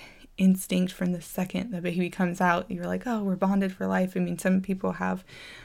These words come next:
a lot of postpartum depression, and it takes time to feel connected in different ways. And, uh, again, that's important, something that you have to go through and experience and,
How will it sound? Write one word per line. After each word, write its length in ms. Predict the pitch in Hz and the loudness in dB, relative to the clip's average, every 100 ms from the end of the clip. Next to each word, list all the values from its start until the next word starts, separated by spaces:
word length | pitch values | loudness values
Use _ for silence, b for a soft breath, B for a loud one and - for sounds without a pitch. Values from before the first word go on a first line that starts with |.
| B | B
a 80 | 180 | -2
lot 160 | 180 175 | 0 0
of 100 | 165 | -2
postpartum 460 | 185 - 175 175 | -6 -2 -4 -2
depression, 640 | 180 190 214 202 214 208 196 | -6 -6 -4 -4 -2 0 0
and 140 | 185 | 0
it 140 | 185 190 | -2 -4
takes 340 | - 170 - | -8 -12 -10
time 400 | - 185 180 175 | -4 0 0 0
to 340 | - 185 180 185 B B B B | -2 -4 -4 -6 B B B B
feel 220 | - 208 208 | 2 2 2
connected 640 | - 196 190 - 214 196 | 2 2 2 0 -2 4
in 240 | 190 185 | 6 8
different 260 | 190 190 - | 6 0 0
ways. 460 | 196 185 185 185 - B B B B B B - | 2 6 4 4 -4 B B B B B B 2
And, 320 | 214 208 - - | 4 4 -2 -6
uh, 160 | - - - | -4 -4 -2
again, 480 | 202 226 247 175 | 2 4 4 4
that's 380 | 175 185 196 - | 2 0 0 -4
important, 840 | - 190 185 202 220 185 180 185 - | 2 2 2 2 2 2 0 -2 -8
something 380 | - 190 190 185 | 0 0 4 4
that 160 | 185 | 4
you 60 | 180 | 0
have 280 | 160 185 190 | -2 -4 -4
to 80 | 190 | -4
go 200 | 196 190 | 2 2
through 460 | 190 185 180 180 185 | 2 0 0 0 0
and 340 | 185 180 190 | 0 2 0
experience 760 | 190 - 196 190 180 185 185 | -2 -6 2 4 4 2 -2
and, 360 | 190 175 175 214 | 0 0 -2 -6